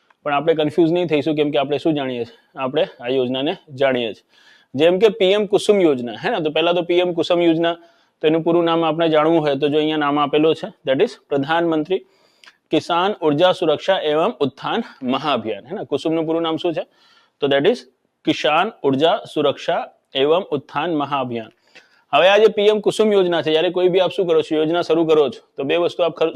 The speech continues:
જરૂરથી યાદ રાખજો કે ક્યારે શરૂ થઈ છે અને સાથે સાથે શું થઈ છે, કયા મંત્રાલય હેઠળ લાગુ છે. આ યોજના પી એમ કુસુમ યોજના, હે ને, કયા મંત્રાલય હેઠળ લાગુ કરવામાં આવી છે?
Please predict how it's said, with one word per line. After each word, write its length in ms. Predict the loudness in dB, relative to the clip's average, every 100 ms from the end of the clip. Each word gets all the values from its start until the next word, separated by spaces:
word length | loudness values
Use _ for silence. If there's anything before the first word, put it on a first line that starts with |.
| -2
જરૂરથી 360 | 0 0 2
યાદ 160 | 2 2
રાખજો 260 | 0 -2 -8 _ _ _ _ _ -4
કે 100 | 2
ક્યારે 260 | 4 4
શરૂ 260 | 4 4 4
થઈ 220 | 4 0
છે 120 | -2 _ _ -14
અને 180 | -10 -4
સાથે 240 | -2 -2
સાથે 220 | -2 -2 0
શું 140 | 0
થઈ 140 | 0 -2
છે, 120 | -2
કયા 260 | 2 2
મંત્રાલય 400 | 2 -2 0 0
હેઠળ 320 | 0 -2 -4 0
લાગુ 240 | 2 0
છે. 100 | -2 -10 _ _ _ _ _ -4
આ 40 |
યોજના 540 | 0 0 0 0 0
પી 180 | 0 0
એમ 140 | 0 -2
કુસુમ 280 | -2 -2
યોજના, 280 | 0 -2 -4
હે 60 | -6
ને, 120 | -2
કયા 200 | 2 2
મંત્રાલય 400 | 0 -2 0 0
હેઠળ 200 | -2 -2
લાગુ 200 | -2 0
કરવામાં 340 | -2 -2 -2 -2
આવી 180 | -4
છે? 80 | -6